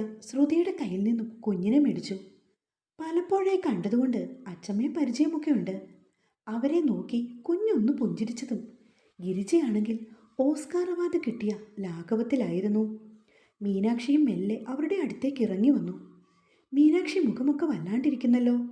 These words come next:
എന്തു പറ്റി നിനക്ക്?" അവളെ കണ്ടപാടെ ശ്രുതി ചോദിച്ചു.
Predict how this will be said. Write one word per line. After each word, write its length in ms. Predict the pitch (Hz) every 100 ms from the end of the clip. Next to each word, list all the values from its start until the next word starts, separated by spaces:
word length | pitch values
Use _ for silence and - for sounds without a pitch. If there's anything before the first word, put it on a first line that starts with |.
| - - 302
എന്തു 220 | 320 392
പറ്റി 200 | 339 208
നിനക്ക്?" 560 | 190 196 269 370 - - _ _ _ _ -
അവളെ 220 | 302 359
കണ്ടപാടെ 680 | 370 233 170 254 277 240 190 - -
ശ്രുതി 240 | 196 165 220
ചോദിച്ചു. 600 | 269 165 160 185 185